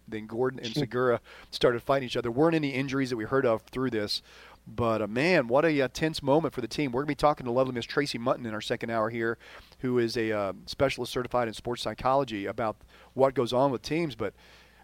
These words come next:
Speaker 1: man, the dog days of summer have hit the Seattle Mariners. Do you, do you agree?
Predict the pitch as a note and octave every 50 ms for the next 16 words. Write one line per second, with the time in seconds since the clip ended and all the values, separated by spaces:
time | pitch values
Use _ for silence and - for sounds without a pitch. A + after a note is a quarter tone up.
0 | - - D3+ F3+ F3 D3+ C3+ D3+ D#3 F3 F3+ D#3+ F3+ F3+ F3 E3 - - F3+ F3
1 | G3+ G3+ D#3+ C#3 C3 A2+ G#2+ E3 G3 - - C#3+ C3 - - D3+ D3+ D#3+ D#3+ C#3+
2 | C#3+ D3+ E3+ D#3 A#2 G#2 G#2+ A#2 A#2+ A#2+ - - - C3 C#3 C#3 C#3 C3+ C3 C#3+
3 | E3+ F#3+ F#3+